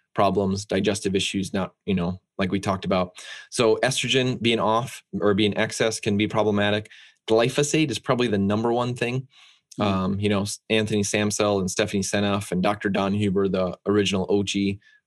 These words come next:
Speaker 1: of researching the dangers of glyphosate. I mean, they've shown so much stuff and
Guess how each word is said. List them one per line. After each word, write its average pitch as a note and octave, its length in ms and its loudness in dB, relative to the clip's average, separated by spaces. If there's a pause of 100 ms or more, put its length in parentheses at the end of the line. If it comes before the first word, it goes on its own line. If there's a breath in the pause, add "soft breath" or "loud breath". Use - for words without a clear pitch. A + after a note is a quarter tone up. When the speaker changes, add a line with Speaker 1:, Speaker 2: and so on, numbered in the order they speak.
Speaker 1:
of F#2+ 320 0
researching G2+ 520 0
the F#2 60 0
dangers G2 400 0
of F#2 100 -2
glyphosate. F#2+ 680 -2
I - 20 -2
mean, G2 160 0
they've G2 160 0
shown G2 380 0
so G#2 260 -2
much F#2 260 -2
stuff - 380 -4 (100)
and F#2+ 380 0